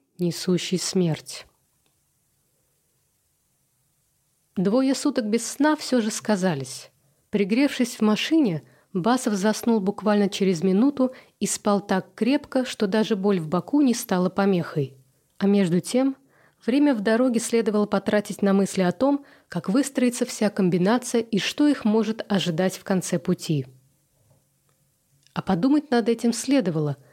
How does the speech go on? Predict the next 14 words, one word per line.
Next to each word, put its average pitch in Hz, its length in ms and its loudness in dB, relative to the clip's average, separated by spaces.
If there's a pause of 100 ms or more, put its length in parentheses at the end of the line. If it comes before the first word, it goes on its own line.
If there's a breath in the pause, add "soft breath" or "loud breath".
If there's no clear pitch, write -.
(140 soft breath)
ведь 190 220 -2
именно 233 320 4
об 170 240 -2
этом 240 280 2
напряженно 202 560 2
размышлял 185 540 -2
Сноб. - 420 -2 (840)
Понимая, 269 420 4
что 254 200 -4
полиция 233 500 0
едет 208 440 0
по - 80 -2
его 170 220 2
следу, 196 520 0